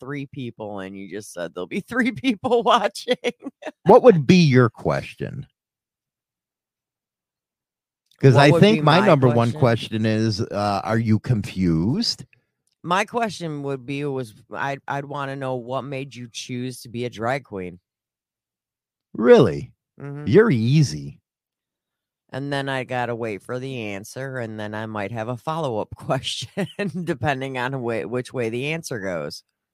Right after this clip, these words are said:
Speaker 2: Oh my goodness. You're, you know what? You're just too nice of a person, man.
Speaker 1: I mean, I don't, <laughs> or maybe, do you dress like this all the time?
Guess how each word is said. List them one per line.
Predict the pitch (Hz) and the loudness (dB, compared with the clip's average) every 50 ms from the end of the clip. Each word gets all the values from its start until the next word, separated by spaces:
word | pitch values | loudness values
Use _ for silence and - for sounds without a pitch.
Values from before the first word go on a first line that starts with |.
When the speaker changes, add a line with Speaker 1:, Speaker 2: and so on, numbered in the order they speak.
| _ _ _ - - | _ _ _ -10 -4
Speaker 2:
Oh | - 110 117 117 | 0 0 2 2
my | 110 95 76 78 | 0 0 -2 -4
goodness. | 73 64 73 73 73 76 73 71 - - | -6 -8 -8 -6 -6 -6 -6 -6 -6 -4
You're, | 98 123 175 - | -2 -2 0 2
you | - 139 151 180 214 | 4 4 4 4 4
know | 220 226 | 4 4
what? | 233 233 - 151 | 4 4 4 2
You're | 170 240 220 | 0 0 2
just | 277 302 240 - - | 4 4 4 2 2
too | - 285 277 | 4 4 4
nice | 254 247 247 262 233 - | 6 4 4 4 4 4
of | 233 185 165 | 6 6 6
a | 160 | 6
person, | - - - 160 160 175 165 - - - 104 82 76 73 | 6 6 4 6 6 4 4 2 -2 -6 -6 -8 -8 -10
man. | 67 64 60 57 76 110 147 - _ _ _ _ - | -12 -14 -14 -14 -12 -12 -12 -14 _ _ _ _ -20
Speaker 1:
I | 123 | -16
mean, | 131 135 131 127 | -14 -12 -12 -12
I | 127 135 156 | -12 -12 -12
don't, | 170 175 170 - - _ _ _ _ _ _ _ _ _ _ _ 135 139 _ _ _ _ _ _ _ _ 143 135 _ _ _ _ _ _ _ _ _ | -14 -16 -16 -18 -20 _ _ _ _ _ _ _ _ _ _ _ _ _ _ _ _ _ _ _ _ _ _ _ _ _ _ _ _ _ _ _ _
<laughs> | - 135 117 170 - - | -14 -10 -8 -8 -4 0
or | 156 156 156 143 | 2 2 2 2
maybe, | 135 131 139 147 185 208 196 175 156 156 156 | 0 -2 -2 0 0 0 0 -2 -2 -2 -4
do | 156 139 131 147 | -6 -6 -6 -6
you | 156 175 165 | -6 -6 -6
dress | 123 117 127 139 151 - - 170 | -6 -2 0 0 0 0 -2 -4
like | 156 143 131 - | -4 -4 -4 -4
this | 151 151 - - | -8 -6 -6 -4
all | 151 147 151 147 | -2 -2 -2 -2
the | 143 135 | -4 -6
time? | - - 151 143 131 107 98 95 104 101 | -8 -6 -6 -6 -4 -6 -8 -10 -14 -18